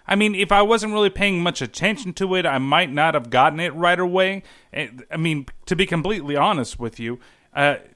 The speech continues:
a lot of this movie is pretty damn boring, and I might not have been paying attention, but at least at the beginning of the film, you should be paying attention 'cause you're trying to get into the story, not into the random crap that's gonna happen in a little while that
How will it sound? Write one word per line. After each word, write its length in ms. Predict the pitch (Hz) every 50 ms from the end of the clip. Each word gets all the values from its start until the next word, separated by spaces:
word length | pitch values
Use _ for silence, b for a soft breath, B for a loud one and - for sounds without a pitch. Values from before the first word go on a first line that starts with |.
| - 143 135 -
a 80 | 131 131
lot 280 | 117 113 135 160 190
of 120 | 190 175 165
this 180 | 185 170 -
movie 240 | 180 185 185 165 190
is 120 | 175 151 -
pretty 360 | - - - - 165 175 185
damn 320 | 180 170 170 170 170 160 131
boring, 400 | 117 156 175 151 127 117 120 123
and 100 | 123 120
I 40 |
might 360 | 113 113 113 113 135 160 165 127
not 220 | 135 135 151 156
have 140 | 147 139 131
been 160 | 139 139 127
paying 240 | - 139 139 127 117
attention, 400 | - - 180 202 - - 135 127
but 120 | 127 - 220
at 100 | 196 220
least 240 | 269 294 254 -
at 60 | 202 170
the 40 |
beginning 420 | 165 156 180 156 185 220 254 247 202
of 60 | 151
the 80 | 127 117
film, 380 | - - 131 123 135 143 143 b b b b b
you 160 | - 233 269
should 280 | - - - 302 247 175
be 120 | 147 123
paying 260 | - 147 143 131 127
attention 480 | 123 117 - 139 135 131 - 185 202 202
'cause 180 | - 185 185 -
you're 80 | 196
trying 280 | 190 - 214 214 208 202
to 60 | 185
get 180 | 165 180 185 185
into 300 | - 165 170 170 156 160
the 160 | 143 135 127
story, 420 | - - - 190 180 147 113 104 - b b b b b b
not 280 | b 175 185 190 185 139
into 340 | 165 175 175 165 143 165 170
the 400 | 156 135 131 135 135 135 131 131
random 440 | 127 117 123 151 151 147 143 131 123
crap 320 | - - 156 143 - -
that's 160 | - 120 - -
gonna 180 | - 131 120
happen 380 | 107 113 139 - - - 123 120
in 100 | 113 113
a 80 | 113
little 240 | 113 120 139 135 117
while 240 | 110 113 113 113 113
that 220 | 110 113 110 104